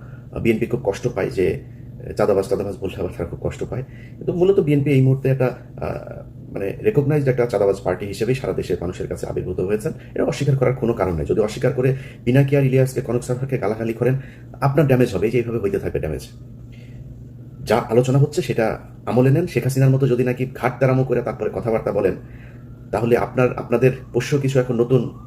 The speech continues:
সাংবাদিক, ইউটিউবার, টিকটকার কিছু বের হয়েছে, আপনাদেরকে এখন ভীষণ রকমের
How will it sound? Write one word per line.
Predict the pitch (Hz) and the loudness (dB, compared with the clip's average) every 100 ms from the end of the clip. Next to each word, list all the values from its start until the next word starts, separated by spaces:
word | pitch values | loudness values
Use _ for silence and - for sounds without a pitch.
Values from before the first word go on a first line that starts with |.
| - - - - | -18 -18 -18 -14
সাংবাদিক, | - 113 113 113 110 110 | -4 0 0 0 -2 -4
ইউটিউবার, | 110 110 98 104 101 - | -4 -2 0 0 0 -2
টিকটকার | 120 - 107 104 | -6 -2 0 0
কিছু | 101 - | -2 -2
বের | 95 101 | 2 4
হয়েছে, | 104 101 | 2 0
আপনাদেরকে | - 98 98 101 | -4 0 0 0
এখন | 98 98 - - - - - | -2 -4 -8 -14 -18 -12 0
ভীষণ | 131 180 156 | 4 6 4
রকমের | 143 139 131 | 4 6 4